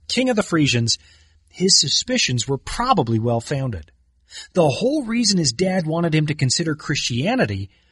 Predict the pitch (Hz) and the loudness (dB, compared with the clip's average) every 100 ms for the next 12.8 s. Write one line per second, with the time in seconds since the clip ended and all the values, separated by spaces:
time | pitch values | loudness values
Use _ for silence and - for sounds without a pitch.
0 | _ 175 156 - - 185 175 - 175 - | _ 0 0 0 0 2 2 0 -4 -2
1 | 208 302 294 294 - 143 - 147 160 151 | -2 -2 -2 -2 0 0 0 -4 -4 -4
2 | 139 135 147 - 127 110 117 120 - 107 | -4 -4 -4 -2 0 0 -2 -4 -6 -8
3 | 101 - 190 127 80 - - _ _ - | -8 -4 -2 -2 -4 -10 -10 _ _ -20
4 | - - - 151 - 269 294 247 220 185 | -20 -10 -6 -6 -2 0 0 0 2 4
5 | 185 - 151 135 202 220 - 185 151 151 | 2 2 2 4 2 0 0 2 2 2
6 | - 127 - 220 240 - 117 131 147 170 | 0 -6 -4 -2 -2 0 0 2 0 -2
7 | 165 - 247 277 - 202 151 - - 240 | -2 2 4 4 2 2 2 4 4 4
8 | 247 - - 208 202 208 185 135 117 123 | 2 0 4 4 4 0 2 2 2 2
9 | 131 - - - - 156 - 156 185 - | 0 -4 -10 -14 -6 -6 -4 -4 -2 0
10 | 294 190 110 101 107 147 - _ _ 190 | 2 2 2 -2 -4 -6 -10 _ _ -4
11 | 190 104 - 123 - 151 160 127 113 127 | 2 4 4 2 0 -2 2 2 0 0
12 | 117 - - 131 107 85 - 73 | 0 -2 -2 -2 -2 -2 -6 -8